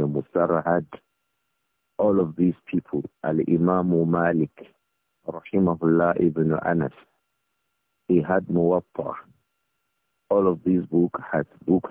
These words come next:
had been compiled before Al-Imam Al-Bukhari, Rahimahullah, came, and then he compiled Sahih Al-Bukhari. And yet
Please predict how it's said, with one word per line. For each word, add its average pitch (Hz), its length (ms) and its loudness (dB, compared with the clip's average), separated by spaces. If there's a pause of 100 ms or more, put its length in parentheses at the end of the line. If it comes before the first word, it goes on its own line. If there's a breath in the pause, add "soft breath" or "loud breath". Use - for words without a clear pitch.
had 78 300 -6
been 78 280 0
compiled 87 680 0 (1500)
before 90 580 0
Al-Imam 85 540 -2
Al-Bukhari, 87 960 -2
Rahimahullah, 85 920 0 (160)
came, 87 260 0 (1200)
and 82 180 0
then 87 200 0
he 82 240 -2
compiled 87 560 0 (160)
Sahih 80 300 -4 (100)
Al-Bukhari. 80 640 -4 (1600)
And 87 280 2
yet 101 180 2